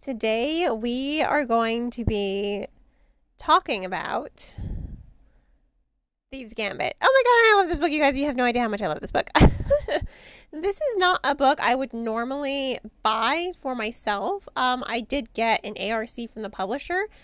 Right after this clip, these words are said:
so I really do thank them for that. It was, oh my God, it was so good. I, you, you ever see that show Leverage? Oh my God.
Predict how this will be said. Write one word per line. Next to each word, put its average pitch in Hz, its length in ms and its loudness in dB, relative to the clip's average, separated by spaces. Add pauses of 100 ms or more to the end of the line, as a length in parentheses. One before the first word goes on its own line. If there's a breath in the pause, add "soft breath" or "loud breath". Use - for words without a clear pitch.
(200 soft breath)
so - 160 -2
I 233 160 2
really 254 260 -4
do 247 160 -6
thank 220 240 -8
them 220 140 -8
for 208 140 -6
that. 208 300 0 (920 soft breath)
It 349 240 -4
was, 294 580 0
oh 285 140 -6
my 233 160 -6
God, 208 280 -4
it 190 80 -6
was 277 140 -6
so 208 220 -2
good. 165 360 0 (200)
I, 240 600 2 (140)
you, 240 200 -12 (240)
you 285 120 -4
ever 349 160 -2
see 415 160 2
that 370 200 4 (120)
show 247 340 2
Leverage? 254 640 0
Oh 262 300 6
my 277 180 -2
God. 220 420 0